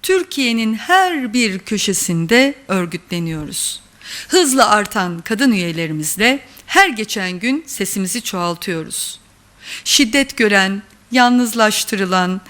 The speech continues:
kadın ve çocuklara yaşamak destek hattımızla ulaşıyoruz. Onlara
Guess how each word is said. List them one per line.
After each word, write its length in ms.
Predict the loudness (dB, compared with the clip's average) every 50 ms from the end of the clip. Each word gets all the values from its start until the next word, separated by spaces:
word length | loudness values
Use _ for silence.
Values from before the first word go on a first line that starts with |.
| -20 -20 -14 _
kadın 420 | -2 0 2 4 6 6 6 6
ve 80 | 6 2
çocuklara 760 | 0 -2 -4 -4 -4 -8 -8 -4 -4 0 2 4 2 2 0 -4 -12 -20 -20 _ -2
yaşamak 680 | 0 2 2 4 4 4 4 4 4 2 -2 -10 -4 0
destek 420 | 0 2 2 2 0 -2 -2 0
hattımızla 880 | -4 -4 -4 -4 -4 -2 -2 0 0 0 0 2 4 4 4 2 0 -6 -16 -20 _ _ _ _ _ _ _ _ -20 -20 _ _ _ _ _ _ -18 -6
ulaşıyoruz. 960 | -2 0 2 2 0 0 -2 -2 -2 -2 -2 -4 -6 -6 -6 -4 -4 -6 -8 -12 -18 _ -20 -20 -20 _ -20 -4 2
Onlara 560 | 4 6 6 6 4 2 2 2 2 2 0